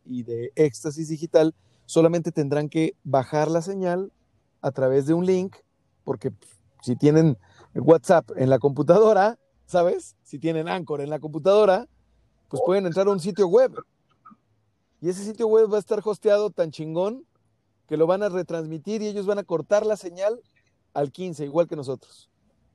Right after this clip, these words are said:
al treinta, igual que nosotros, al cuarenta y cinco. Va a ser lo mismito,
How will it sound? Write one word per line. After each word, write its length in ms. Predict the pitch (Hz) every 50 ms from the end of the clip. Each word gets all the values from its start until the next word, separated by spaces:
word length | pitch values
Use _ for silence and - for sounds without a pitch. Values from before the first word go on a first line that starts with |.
| _ _
al 220 | - 139 143 127
treinta, 380 | - 175 185 185 180 160 - 147
igual 200 | 139 156 160 151
que 80 | - 147
nosotros, 260 | 135 123 139 - 139
al 80 | 147 147
cuarenta 280 | 156 151 151 143 151
y 60 | 151 139
cinco. 340 | 151 175 160 143 - 113 _ _ _ _ _ _ _ _ -
Va 60 | -
a 40 | 139
ser 100 | 170 170
lo 120 | 165 156 147
mismito, 580 | 143 143 131 127 151 156 135 - - - -